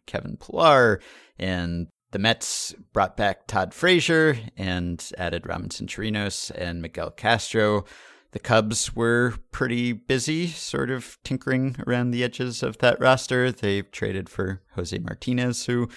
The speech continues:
maybe now finally gets a, a path to playing time and just gets to D H to his heart's content. And also a couple of lefties, Andrew Chafin and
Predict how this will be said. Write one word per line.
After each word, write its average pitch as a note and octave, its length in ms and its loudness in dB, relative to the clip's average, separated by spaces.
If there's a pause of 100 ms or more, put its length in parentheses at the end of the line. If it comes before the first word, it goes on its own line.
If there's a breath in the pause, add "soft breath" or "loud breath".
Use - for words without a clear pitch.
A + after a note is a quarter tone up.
(280 loud breath)
maybe A#2+ 240 -6
now A#2+ 180 -2
finally A#2 520 0
gets - 340 -2
a, A2+ 240 4
a - 80 -12
path A2+ 340 0
to A2+ 200 -2
playing A2 340 -2
time A2+ 320 0
and G#2 180 -2
just - 300 -10 (100)
gets - 240 -10
to A2 160 -6
D G#2 280 -6
H - 240 -8
to G#2+ 120 -6
his G2+ 460 -8
heart's - 260 -2
content. G#2+ 540 0
And F#2+ 200 0 (380 loud breath)
also F#2+ 420 0
a F#2 120 0
couple - 300 -8
of - 60 -8
lefties, C#3 540 2
Andrew F#2 180 -4
Chafin A2 520 -2
and F#2+ 220 -2